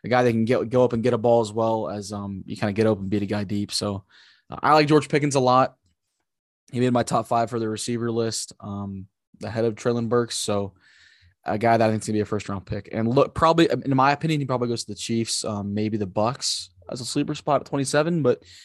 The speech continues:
um, maybe even, maybe even Buffalo at twenty-five. Another spot to look at. Kinda similar to Gabe Davis, but you get two guys out there on the field, it's kind of a problem. So, um,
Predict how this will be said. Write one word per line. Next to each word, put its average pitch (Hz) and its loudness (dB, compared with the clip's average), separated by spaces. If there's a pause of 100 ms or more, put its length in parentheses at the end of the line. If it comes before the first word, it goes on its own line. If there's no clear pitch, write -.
(140)
um, 110 0
maybe 131 2
even, 170 2
maybe 135 2
even 160 -2
Buffalo 143 0
at 139 -2
twenty-five. 143 -4 (500)
Another 120 -2
spot 131 2
to 135 -2
look 135 2
at. 95 -4
Kinda 127 -2
similar 131 0
to 127 2
Gabe 120 4
Davis, 131 2
but - -4 (800)
you 110 -8
get 98 -6
two 127 2
guys 120 6
out 113 2
there 120 2
on 117 2
the 107 -2
field, 117 0
it's - -8
kind 117 -2
of 107 0
a 104 -6
problem. 117 0
So, 104 -2
um, 101 -6